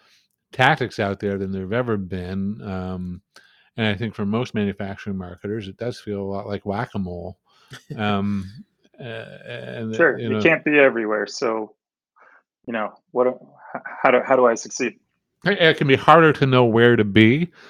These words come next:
Speaker 1: where to focus the energy and attention, I think. Uh, I think that's a fair, fair comment. Um, and, and it can be, uh, and, and even in a day where, where it's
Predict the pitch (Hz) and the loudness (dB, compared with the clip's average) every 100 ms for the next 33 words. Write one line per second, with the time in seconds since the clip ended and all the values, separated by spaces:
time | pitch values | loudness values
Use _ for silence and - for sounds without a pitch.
0 | - - 113 123 113 - 113 117 110 - | -18 0 6 8 6 6 4 4 -4 -2
1 | 107 110 110 107 104 95 - 107 104 127 | 0 0 0 -2 -2 -2 -2 -2 -2 -4
2 | 123 113 - 147 190 - 110 107 110 127 | -8 -8 -8 -10 -10 -12 -10 -8 -10 -10
3 | 143 - 110 - 104 98 95 _ - 117 | -12 -14 -14 -12 -10 -10 -12 _ -18 -16
4 | 104 - 98 101 123 - _ _ _ _ | -16 -12 -10 -10 -12 -16 _ _ _ _
5 | _ - 120 113 113 110 120 - 170 165 | _ -2 2 2 2 -4 -8 -6 -2 0
6 | 165 165 139 139 - 143 143 139 131 - | -2 -2 -2 -2 -2 2 4 4 2 -4
7 | 147 123 127 131 220 - 175 160 156 151 | -12 -12 -12 -10 -12 -10 -8 -6 -2 2
8 | 190 196 165 139 131 147 143 123 - 139 | 4 4 2 2 4 4 2 -4 -4 0
9 | 131 127 135 123 117 | 0 0 -2 -4 -4